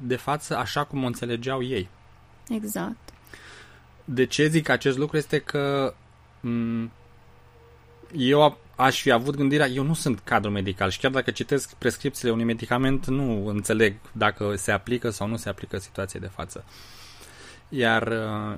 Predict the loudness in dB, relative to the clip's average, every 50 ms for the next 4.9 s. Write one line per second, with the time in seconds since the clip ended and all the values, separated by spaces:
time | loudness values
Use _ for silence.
0 | -12 -8 -2 0 0 2 2 4 4 4 4 4 2 2 2 2 2 2 2 2
1 | 0 0 0 0 0 0 2 2 0 0 0 0 -2 -2 -2 -4 -6 -4 -4 -4
2 | -2 -2 -2 -2 -2 -2 -4 -2 -2 -2 0 2 0 0 0 -2 -4 -4 -4 -2
3 | -2 -2 0 0 2 2 2 0 2 4 4 4 4 4 2 2 2 4 2 0
4 | 0 0 0 -2 -2 -2 -2 -2 -4 -4 -2 -2 -2 -2 -2 -4 -4 -6